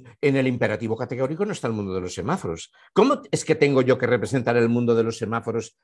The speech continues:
y tengo yo que, que decir que tengo que cuidar de los semáforos? Bueno, pues porque es la moral arbitraria, dice, pues esa moral, eh, eh, eh, Dios, Dios la, Dios, el ser, el ser superior, la ha elaborado para que yo, desde mi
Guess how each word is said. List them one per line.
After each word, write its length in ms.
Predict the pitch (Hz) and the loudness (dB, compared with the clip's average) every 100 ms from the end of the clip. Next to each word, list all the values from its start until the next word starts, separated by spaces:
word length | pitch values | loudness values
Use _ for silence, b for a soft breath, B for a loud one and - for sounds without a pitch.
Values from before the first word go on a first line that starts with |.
| _ | _
y 160 | - 160 | 0 2
tengo 320 | 139 156 151 123 | 2 2 2 2
yo 200 | 143 120 | -2 2
que, 320 | 139 127 - _ b b _ | 0 0 -6 _ b b _
que 120 | 147 | -2
decir 420 | 135 120 147 143 | -2 -2 -4 -4
que 80 | 139 | -4
tengo 240 | 131 127 123 | -4 -4 -2
que 140 | 143 | -4
cuidar 280 | 127 131 131 | -2 -2 -2
de 100 | 127 | -2
los 120 | 127 | -4
semáforos? 520 | 127 120 107 107 98 - b b b | -4 -4 -4 -4 -8 -10 b b b
Bueno, 320 | 147 208 - | 2 2 0
pues 160 | 135 131 | -2 0
porque 380 | - 127 - - | 0 -2 -2 -14
es 160 | 87 | -8
la 100 | 98 | -6
moral 260 | 85 90 92 | -2 0 0
arbitraria, 460 | 92 107 139 139 151 | 0 2 4 6 6
dice, 220 | 117 117 | 4 -2
pues 240 | 113 120 _ _ - | -2 -8 _ _ -8
esa 220 | 139 139 | -6 -4
moral, 400 | 147 143 147 151 _ _ | -2 -2 -2 -6 _ _
eh, 520 | 120 - - - - - - - | -10 -8 -8 -10 -10 -12 -16 -18
eh, 360 | - - - - - | -12 -10 -8 -8 -8
eh, 60 | 143 | -4
Dios, 400 | 117 135 131 - | 2 2 2 0
Dios 240 | 123 131 | 4 4
la, 320 | 120 110 104 - | 4 2 0 -4
Dios, 440 | 107 95 131 120 117 - _ _ - | -6 2 2 2 -8 -10 _ _ -10
el 100 | 110 | -8
ser, 320 | 107 127 127 - | -2 -2 -2 -4
el 80 | 107 | -8
ser 120 | 117 | -8
superior, 640 | 131 123 135 143 147 143 b - | -4 0 4 6 4 0 b -10
la 180 | 92 101 | -4 0
ha 60 | |
elaborado 760 | 107 127 151 143 135 131 127 - _ _ - | 0 0 0 0 0 -2 -4 -10 _ _ -8
para 180 | 113 | -6
que 140 | 101 104 | -6 0
yo, 380 | 117 131 131 _ - | 2 2 0 _ -6
desde 300 | 110 104 98 | -4 -4 -4
mi 280 | 101 101 | -4 -6